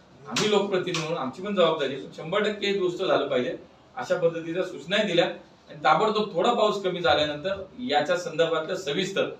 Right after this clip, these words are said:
पुन्हा एकदा रिव्ह्यू केला जाईल, पुन्हा एकदा बैठक करून सांगितले की आता हे चालणार नाही, वाहतुकीचा खोळंबा होते, पुण्यातल्या खड्ड्यांची संख्या वाढते, तर महानगरपालिका प्रशासन म्हणून आम्ही लोकप्रतिनिधी म्हणून आमची पण जबाबदारी आहे.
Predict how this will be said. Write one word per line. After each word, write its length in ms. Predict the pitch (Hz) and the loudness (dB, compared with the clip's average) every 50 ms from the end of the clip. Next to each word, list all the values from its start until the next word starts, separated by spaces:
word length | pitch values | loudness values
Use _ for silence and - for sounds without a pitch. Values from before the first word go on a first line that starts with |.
| - - _ _ - - - | -16 -20 _ _ -20 -14 -8
पुन्हा 240 | 139 151 175 190 196 | -4 0 2 2 2
एकदा 200 | 185 190 190 190 | 2 2 2 2
रिव्ह्यू 240 | 175 175 175 180 | 2 0 0 -2
केला 240 | 175 170 160 156 151 | 0 0 0 0 0
जाईल, 240 | 143 139 160 170 - | 0 0 -2 -2 -4
पुन्हा 420 | - - - - - 139 151 170 | -6 -10 -14 -16 -12 -4 0 0
एकदा 160 | 170 165 175 170 | 0 2 2 2
बैठक 300 | 156 160 156 160 165 - | 2 0 -2 -2 -4 -4
करून 280 | - 151 - - 175 | -4 -8 -6 -6 -6
सांगितले 360 | 151 147 143 151 147 143 143 143 - - - - - - - - - | -6 -6 -6 -8 -10 -10 -10 -10 -12 -14 -20 -20 -20 -20 -20 -16 -6
की 60 | - 156 | 0 0
आता 180 | 156 156 170 | 2 4 4
हे 140 | 170 180 180 | 4 4 2
चालणार 360 | - - 151 143 156 170 170 | 2 2 2 2 4 2 0
नाही, 200 | 165 143 135 139 135 - - - - - - _ _ _ - | 0 -2 -4 -6 -8 -10 -14 -20 -20 -20 -20 _ _ _ -10
वाहतुकीचा 540 | 120 117 - - - 180 180 185 190 196 196 | -8 -8 -8 -8 -10 -10 -8 -6 -2 -2 2
खोळंबा 340 | - 170 170 170 170 170 165 | 6 6 6 8 8 8 6
होते, 280 | 160 160 160 170 170 | 6 6 4 -2 -4
पुण्यातल्या 400 | 160 160 143 147 147 147 160 165 | -4 -4 -8 -8 -8 -6 -6 -6
खड्ड्यांची 420 | - - 123 - 160 165 160 180 175 | -6 -6 -8 -6 -6 -6 -6 -6 -6
संख्या 300 | 165 156 143 151 151 143 | -8 -8 -8 -6 -4 -2
वाढते, 420 | 139 131 127 - - 131 131 - | 0 0 -2 -4 -8 -12 -12 -12
तर 40 | - - - | -12 -12 -10
महानगरपालिका 920 | 131 131 143 151 160 170 170 175 170 175 165 - 156 139 143 147 151 147 | -8 -4 -2 0 2 2 2 0 0 0 0 0 0 0 0 0 -4 -4
प्रशासन 460 | 147 - 123 - 139 123 - - 123 | -6 -6 -6 -8 -8 -10 -10 -10 -10
म्हणून 220 | 120 127 135 185 185 - - - - - - - - - - | -10 -10 -10 -10 -12 -14 -18 -20 -20 -20 -20 -20 -20 -16 -8
आम्ही 240 | - - 190 208 208 | -2 0 0 2 4
लोकप्रतिनिधी 500 | 202 190 - - 185 180 175 170 160 160 | 2 2 2 2 -2 -2 -2 -2 -4 -4
म्हणून 180 | 156 160 165 | -4 -4 -4
आमची 240 | 147 131 123 - 185 | -4 -6 -8 -8 -8
पण 120 | 202 208 | -4 0
जबाबदारी 400 | 185 180 165 160 - 143 135 - | 2 4 4 4 2 0 -2 -4
आहे. 80 | - - | -4 -8